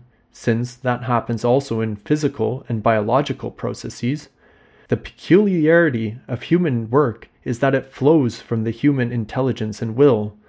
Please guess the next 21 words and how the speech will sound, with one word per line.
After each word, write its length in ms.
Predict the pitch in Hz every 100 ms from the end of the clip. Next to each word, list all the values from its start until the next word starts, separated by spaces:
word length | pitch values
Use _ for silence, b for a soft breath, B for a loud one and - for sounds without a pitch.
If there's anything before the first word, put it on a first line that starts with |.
| b b
so 140 | - 127
that 160 | 123
man 360 | 123 127 147 143
imprints 640 | 135 120 - 160 127 -
his 180 | 120 110
own 240 | 123 165
stamp 500 | 147 - 170 123 107 -
on 280 | 131 135 156
the 100 | 147
things 520 | - 180 123 110 -
outside 460 | 123 120 - 139 117
himself, 600 | 113 - 151 110 98 - b b b
and 180 | 117 110
thus 280 | 117 139 -
brings 360 | 123 139 143 123
them 200 | 117 117
up 280 | 143 - -
to 120 | 127
his 160 | 113
own 260 | 120 135 151
level. 400 | 104 104 110 113